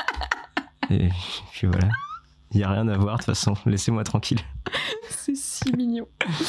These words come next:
Speaker 2: Merci d'avoir suivi jusqu'ici, et si ça t'a plu,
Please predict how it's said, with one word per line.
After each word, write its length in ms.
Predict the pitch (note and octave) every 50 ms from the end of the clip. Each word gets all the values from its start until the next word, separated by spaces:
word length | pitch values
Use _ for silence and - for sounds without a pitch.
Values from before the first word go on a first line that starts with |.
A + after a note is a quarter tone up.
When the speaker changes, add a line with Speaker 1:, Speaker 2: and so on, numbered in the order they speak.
| - - - - - - - - - - - - - - - - _ - - - -
Speaker 2:
Merci 260 | A3 B3 C#4+ - -
d'avoir 220 | F#4 F#4 D4 D4+ -
suivi 240 | - D4 C4+ D4 D4+
jusqu'ici, 500 | D#4 C#4 - - C#4+ - - A3 A#3 - -
et 80 | G3
si 160 | F#3 - A#3+ A3+
ça 100 | C4 B3
t'a 160 | - G#3+ G3
plu, 260 | - - F#3+ B3 F4